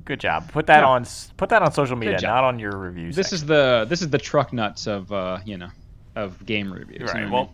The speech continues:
Speaker 2: It's
Speaker 1: put it
Speaker 2: like,
Speaker 1: on
Speaker 2: "All right, bud."
Speaker 1: Instagram, not on Board Game Geek or wherever you got this.
Speaker 2: Yeah. Yeah, exactly.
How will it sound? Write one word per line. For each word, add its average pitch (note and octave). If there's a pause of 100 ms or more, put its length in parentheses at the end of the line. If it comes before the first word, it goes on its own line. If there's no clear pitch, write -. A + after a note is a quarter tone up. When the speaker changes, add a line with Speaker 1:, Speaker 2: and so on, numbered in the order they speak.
Speaker 2:
It's -
Speaker 1:
put A#3+
it A#3
Speaker 2:
like, G#3+
Speaker 1:
on D#3+
Speaker 2:
"All D3+
right, A2
bud." C3+
Speaker 1:
Instagram, G#2+
not A#2+
on G#2+
Board G#2
Game F2
Geek -
or G2
wherever F#2
you F#2+
got F#2+
this. - (280)
Speaker 2:
Yeah. G#2+ (580)
Yeah, - (140)
exactly. G2+